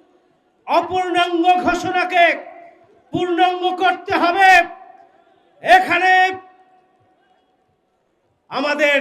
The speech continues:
সেনা কর্মকর্তাদেরকে যারা জীবন দিয়েছিলেন, সেই ঘটনা এখানে সম্পৃক্ত, সংযোজন করা হয় নাই। ঘোষণাপত্রে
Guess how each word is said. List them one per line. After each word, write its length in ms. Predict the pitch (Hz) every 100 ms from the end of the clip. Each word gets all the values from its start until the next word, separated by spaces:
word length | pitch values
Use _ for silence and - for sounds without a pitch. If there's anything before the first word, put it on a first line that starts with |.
| -
সেনা 420 | - - 311 302
কর্মকর্তাদেরকে 1040 | 294 294 277 277 277 285 285 277 269 269 262 - - - - _ _ _ _ _
যারা 180 | 254 277
জীবন 360 | 262 311 311 302
দিয়েছিলেন, 440 | 277 285 277 277 277
সেই 260 | 269 302 277
ঘটনা 360 | 202 277 269 269
এখানে 240 | 262 277 262
সম্পৃক্ত, 420 | 269 262 269 269 254 - - _ _ _
সংযোজন 600 | 262 277 269 262 269 269
করা 200 | 285 262
হয় 180 | 269 285
নাই। 220 | 285 262 - - - _ _ _ _ _ _ _ _
ঘোষণাপত্রে 800 | - 294 294 285 269 285 294